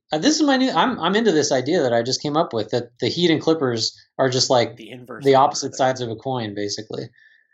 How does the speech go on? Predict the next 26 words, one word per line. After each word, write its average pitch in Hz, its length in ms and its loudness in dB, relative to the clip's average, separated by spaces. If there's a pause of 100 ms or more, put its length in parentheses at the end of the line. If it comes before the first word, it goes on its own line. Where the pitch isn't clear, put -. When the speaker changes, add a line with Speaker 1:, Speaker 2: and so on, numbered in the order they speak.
(320)
Speaker 1:
Um, 117 440 2
Speaker 2:
Bonus 175 340 -2
Speaker 1:
okay. 180 180 6
Speaker 2:
award 160 300 4
for 135 120 -8
everybody. 104 540 -8
<laughs> - 40 -2 (800)
Speaker 1:
What's 156 220 2
that? 202 320 4 (100)
Speaker 2:
It 147 60 -10
was 151 120 -4
a 156 60 -2
bonus 175 380 4
award 165 400 2
for 131 100 -8
everybody, 123 440 -4
too. 113 240 -4 (480)
Speaker 1:
<laughs> 185 120 -2
Yeah. 127 600 -4 (440)
All 165 80 4
right. 160 320 0
So 180 160 0
we've 185 160 2
got 180 180 2
three 202 140 -2
left. 151 480 0